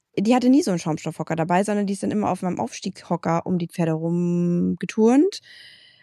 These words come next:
Und es war aber so eine Viertelstunde, also es ging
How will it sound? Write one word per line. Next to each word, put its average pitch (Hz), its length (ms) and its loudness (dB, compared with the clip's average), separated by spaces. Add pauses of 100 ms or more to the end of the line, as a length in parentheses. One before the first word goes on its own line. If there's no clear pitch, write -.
Und 240 140 6
es 240 140 2
war 247 160 2
aber 247 180 0
so 240 300 -2 (320)
eine 233 120 2
Viertelstunde, 247 800 2
also 202 100 2
es 202 120 -4
ging 240 160 2